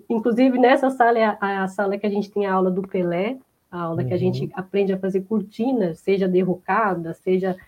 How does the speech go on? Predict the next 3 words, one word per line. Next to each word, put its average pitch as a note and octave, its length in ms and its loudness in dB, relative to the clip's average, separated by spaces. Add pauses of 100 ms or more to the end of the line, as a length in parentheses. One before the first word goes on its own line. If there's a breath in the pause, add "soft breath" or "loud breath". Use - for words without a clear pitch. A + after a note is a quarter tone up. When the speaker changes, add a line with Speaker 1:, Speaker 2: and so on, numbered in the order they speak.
(120 loud breath)
Speaker 1:
americana, F3+ 1040 0
enfim. F3+ 340 -4 (440)
É, F3+ 360 -2